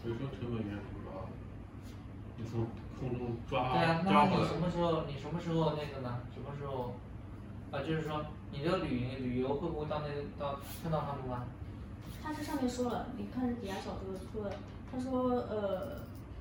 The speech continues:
Speaker 3: 这看起来很多，这个非常看起来拥挤，但是其实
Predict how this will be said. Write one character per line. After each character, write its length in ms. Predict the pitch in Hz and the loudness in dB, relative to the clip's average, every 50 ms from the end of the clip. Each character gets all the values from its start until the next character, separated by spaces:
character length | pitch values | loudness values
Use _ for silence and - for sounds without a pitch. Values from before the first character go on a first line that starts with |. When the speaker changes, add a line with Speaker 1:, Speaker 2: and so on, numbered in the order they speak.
| - - - - - - - - - - - - - - - - - - - - - - - | -8 -8 -8 -8 -8 -8 -8 -8 -8 -8 -10 -10 -10 -10 -10 -10 -10 -10 -10 -10 -10 -10 -6
Speaker 3:
这 140 | - 285 294 | -4 -2 -2
看 200 | 285 311 294 247 | 0 2 2 4
起 60 | 208 | 4
来 60 | 202 | 4
很 140 | 202 185 175 | 2 0 0
多， 200 | 170 170 170 - - - - - - - - - - - - - - - - - - - - - - - - - - - - - | -2 -2 -4 -6 -8 -10 -10 -10 -10 -10 -10 -10 -8 -10 -8 -8 -8 -10 -8 -8 -10 -10 -10 -10 -10 -10 -10 -10 -10 -10 -8 -4
这 120 | - 247 | -2 -2
个 80 | 247 226 | -2 -2
非 120 | - 269 | -2 0
常 180 | 254 240 214 208 | 0 0 0 2
看 120 | 233 247 | 2 2
起 60 | 208 | 2
来 60 | 208 | 0
拥 220 | 208 208 226 226 233 | 0 -2 0 0 0
挤， 180 | 226 - 180 - | 0 -2 -2 0
但 160 | 240 240 226 | 0 0 0
是 180 | 226 226 220 202 | 2 0 0 0
其 180 | - - 214 214 | 0 -2 -2 -4
实 360 | - - 202 190 190 196 | -4 -4 -4 -2 0 0